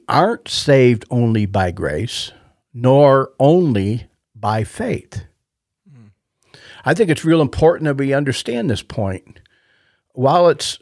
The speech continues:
Speaker 1: true that God has done so much for us by grace, D J, it's amazing what God's grace has done. But for us to receive what he has already done,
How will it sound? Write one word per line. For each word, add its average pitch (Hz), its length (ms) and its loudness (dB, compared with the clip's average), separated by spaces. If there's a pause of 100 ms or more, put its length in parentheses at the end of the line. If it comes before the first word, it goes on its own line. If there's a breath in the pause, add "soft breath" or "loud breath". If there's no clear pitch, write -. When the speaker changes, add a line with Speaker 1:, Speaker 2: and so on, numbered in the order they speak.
(180)
Speaker 1:
true 220 360 -2
that 160 240 -2
God 151 400 2
has 151 480 0
done 151 300 0
so 143 260 -2
much 127 300 0
for 92 300 -6
us - 100 -10
by 110 200 -4
grace, 107 440 -2
D - 160 -12
J, - 300 -12
it's - 260 -12
amazing 117 920 0 (460 soft breath)
what 113 180 -6
God's 113 320 -2
grace 110 360 -2
has 98 160 -10
done. 98 340 -6 (1400)
But 156 200 2
for 143 220 -2
us 185 220 0
to - 120 -6
receive 139 1080 -2 (160)
what 127 300 0
he 123 200 -4
has 117 360 -4
already 139 760 2
done, 104 560 -2